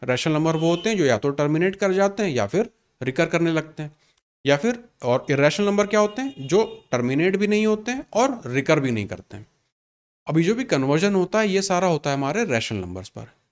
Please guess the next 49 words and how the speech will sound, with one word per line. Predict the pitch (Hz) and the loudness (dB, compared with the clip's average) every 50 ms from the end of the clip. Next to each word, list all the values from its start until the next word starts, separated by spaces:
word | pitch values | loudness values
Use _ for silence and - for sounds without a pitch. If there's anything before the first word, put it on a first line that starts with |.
| _ - | _ -6
उन्हें | 156 147 160 185 | -2 2 2 4
ही | 202 202 | 4 2
हम | 202 202 | 2 0
P | 196 196 185 185 | -2 -2 -2 0
by | 190 190 190 190 196 | 2 0 0 0 -4
Q | 190 | -4
के | 196 202 | -4 -4
फॉर्म | 190 196 202 196 202 | -2 0 0 0 2
में | 202 | 0
लिख | 202 208 214 | 0 -2 -2
सकते | - - 190 - - - | -2 -4 -6 -6 -6 -8
हैं, | 180 - | -6 -6
इरेशनल | 123 113 117 107 - - 143 143 | -4 -4 -4 -4 -4 -6 -8 -6
को | 151 151 | -6 -6
तो | 151 170 | -4 -4
हम | 190 214 214 202 | -6 -6 -6 -6
लिख | 175 180 180 196 | -6 -4 -2 -2
नहीं | 202 202 | -2 -2
सकते। | 196 196 185 _ - 175 175 170 _ _ _ _ _ _ - _ _ _ _ _ _ _ _ _ _ _ _ _ _ _ _ _ _ _ _ _ _ _ | -2 -4 -8 _ -12 -16 -16 -16 _ _ _ _ _ _ -20 _ _ _ _ _ _ _ _ _ _ _ _ _ _ _ _ _ _ _ _ _ _ _
तो | - 135 | -2 -2
जो | 127 117 135 147 | -2 0 0 0
भी | 160 185 196 | 2 2 2
हम | 196 196 196 | 0 0 0
करेंगे, | 196 175 151 156 160 180 214 247 | 0 2 2 2 2 0 -2 -2
सारा | 233 - - 143 123 131 151 156 | -2 0 2 4 4 4 4 2
कामकाज | - 143 131 135 135 147 151 156 | 0 0 -2 -2 -2 -2 -4 -4
करेंगे | - - 147 143 156 180 202 220 220 - | -4 -4 -4 -2 -2 -2 -4 -6 -6 -4
इरेशनल | - 160 165 156 139 120 120 - - 131 117 120 | -2 -2 0 0 0 0 -2 -2 -4 -4 -4 -2
पे | 117 175 214 262 277 _ _ - | -2 -2 -4 -4 -4 _ _ -10
ना, | 120 107 98 | -8 -6 -6
अ, | 101 - _ - 147 | -8 -10 _ -4 -2
रेशनल | 131 127 131 - - 131 139 147 - 196 180 | -2 -2 -2 -4 -2 -2 0 0 2 2 2
नंबर | 147 123 110 110 110 | 2 2 0 -2 -2
पे, | - - 214 277 285 - - | -2 -4 -4 -4 -6 -8 -8
ना | 113 120 143 156 - | -6 -2 -2 -2 -2
कि | - 165 214 277 - _ _ _ _ _ - | -2 -4 -4 -4 -6 _ _ _ _ _ -4
इरेशनल | 131 120 104 95 87 - - - | -4 -4 -4 -4 -10 -10 -14 -16
पे, | - - - - _ _ _ _ _ _ _ _ _ | -16 -18 -20 -20 _ _ _ _ _ _ _ _ _
क्योंकि | - 123 - 156 | -10 -4 -2 -2
वही, | 139 131 143 151 214 247 | 0 2 2 2 2 2
उन्हें | 233 - 147 151 160 196 | 0 -2 -2 0 0 0
ही | 226 220 208 | 2 2 0
हम | 214 226 220 - 160 | 0 -2 -4 -4 -4
P | 139 139 | -4 0
by | 147 160 175 170 - | 0 0 -2 -2 -4
Q | 135 123 | -8 -6
के | 127 139 | -6 -6
फॉर्म | 135 - 110 92 98 | -6 -6 -8 -6 -6
में | - 233 294 | -6 -8 -8